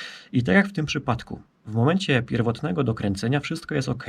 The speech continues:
Przez pierwszy mies-, przez pierwszy miesiąc, dwa, trzy, rok, może dwa będzie wszystko ok. Ale po pewnym cyklu nagrzewania i chłodzenia ten styk po prostu się poluzuje i ten kabelek, który tutaj jest, będzie miał na tyle mały styk, na tyle dużą rezystancję, że po prostu się będzie bardzo mocno grzać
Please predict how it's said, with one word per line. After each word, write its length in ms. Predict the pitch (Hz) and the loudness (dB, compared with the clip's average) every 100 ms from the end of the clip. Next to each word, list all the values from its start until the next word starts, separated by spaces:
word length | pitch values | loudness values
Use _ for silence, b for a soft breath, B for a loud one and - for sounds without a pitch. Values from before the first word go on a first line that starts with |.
| - | -8
Przez 180 | - 131 | -8 -6
pierwszy 360 | 226 214 - | -4 -4 -2
mies-, 300 | 110 120 123 - | 0 2 0 -6
przez 200 | - 113 | -10 -10
pierwszy 360 | - - - 107 | -4 -4 -4 -2
miesiąc, 380 | 110 113 120 95 | 0 0 0 0
dwa, 380 | 92 101 110 113 _ | 0 2 0 -2 _
trzy, 400 | - - 107 110 110 | -4 0 0 0 -2
rok, 340 | - 101 113 | -2 0 0
może 260 | 101 87 87 | -4 -4 -4
dwa 200 | 95 113 | 0 0
będzie 260 | 107 101 104 | 2 -2 -2
wszystko 380 | 151 - 131 | -4 -2 2
ok. 120 | 120 - 87 - - B B B B | 2 0 -8 -10 -18 B B B B
Ale 200 | - 107 | -2 0
po 120 | 110 - | 0 2
pewnym 360 | 196 220 165 | 2 4 2
cyklu 360 | 135 185 190 120 | 2 0 0 0
nagrzewania 560 | 117 107 104 139 135 | 0 0 0 0 0
i 60 | 127 | -2
chłodzenia 540 | - 98 92 85 98 - _ _ _ | -4 -2 -2 -2 -2 -6 _ _ _
ten 140 | 196 214 | 0 0
styk 220 | - 190 | -2 -4
po 120 | 147 | -2
prostu 300 | - 120 139 | 0 -2 -2
się 120 | 139 | -4
poluzuje 720 | 139 - 156 120 92 92 123 131 - - | -4 -2 0 2 2 2 0 -2 -12 -4
i 120 | 131 | -4
ten 280 | 131 247 240 | -2 -2 -2
kabelek, 480 | - 107 95 98 123 | -2 -4 0 0 -2
który 260 | - 113 | -6 -6
tutaj 360 | 110 147 107 85 | -4 -4 -2 -2
jest, 320 | 87 123 - | -2 -2 -6
będzie 260 | - 117 120 | -2 0 2
miał 120 | 110 | 0
na 80 | 104 | -2
tyle 360 | 101 220 165 120 | 0 2 2 2
mały 360 | 120 127 127 113 | 0 0 2 0
styk, 360 | - - - | -4 -12 -10
na 80 | - | -8
tyle 200 | - 95 | -2 -2
dużą 240 | 127 117 | 0 -2
rezystancję, 680 | 107 104 104 98 95 - 214 | -2 -4 -4 -6 -6 -6 -4
że 120 | 160 | -2
po 100 | 190 | -2
prostu 280 | 196 185 - | 0 -2 -4
się 140 | 170 110 | -4 -2
będzie 280 | 113 117 | 0 0
bardzo 340 | 104 107 104 107 | 0 -2 -2 -2
mocno 340 | 101 98 101 | -2 -4 -6
grzać 340 | 87 98 110 | -2 -2 -2